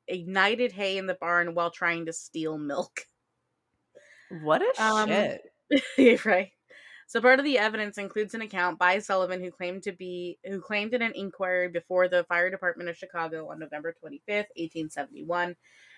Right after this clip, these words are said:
Speaker 1: that he saw fire coming through the side of the barn and ran across to Coven Street to free the animals from the barn, one of which included the cow owned by the Sullivans. Bale's account does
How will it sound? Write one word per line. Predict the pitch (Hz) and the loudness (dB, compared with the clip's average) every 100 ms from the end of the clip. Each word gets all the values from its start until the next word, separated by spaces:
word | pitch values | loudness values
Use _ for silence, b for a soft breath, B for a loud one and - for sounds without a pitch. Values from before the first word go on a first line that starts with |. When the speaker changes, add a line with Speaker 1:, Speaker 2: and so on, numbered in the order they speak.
| b - | b -4
Speaker 1:
that | |
he | 226 330 | 0 2
saw | 339 302 | 6 6
fire | 294 220 220 220 | 6 4 4 0
coming | 202 196 185 | 0 -2 -4
through | 190 | -8
the | 190 | -8
side | - 170 170 | -2 0 0
of | |
the | 180 | -2
barn | 170 160 165 | -2 0 0
and | 160 156 | -2 -6
ran | 156 202 | -6 -8
across | - 185 180 | -6 -4 -4
to | - | -8
Coven | 220 175 165 165 | -2 -2 -2 -6
Street | - 170 165 | -4 -6 -6
to | 175 | -12
free | - 196 | -10 -8
the | 190 165 | -6 -4
animals | 160 156 - | -4 -8 -12
from | - - | -18 -14
the | - | -2
barn, | 175 151 131 160 _ _ - | 2 2 0 -8 _ _ -2
one | 175 170 | 2 4
of | 165 | 2
which | 165 | -2
included | 170 160 160 196 | -4 -6 -4 -6
the | - | -6
cow | 170 156 156 156 | 0 0 0 -6
owned | 143 - | -8 -8
by | - - - | -10 -10 -12
the | |
Sullivans. | - 147 - - - - _ _ _ _ _ | -8 -8 -8 -12 -16 -20 _ _ _ _ _
Bale's | 214 226 254 | 2 4 4
account | 269 214 196 190 _ _ 175 | 2 4 4 2 _ _ -4
does | 180 170 | -4 -4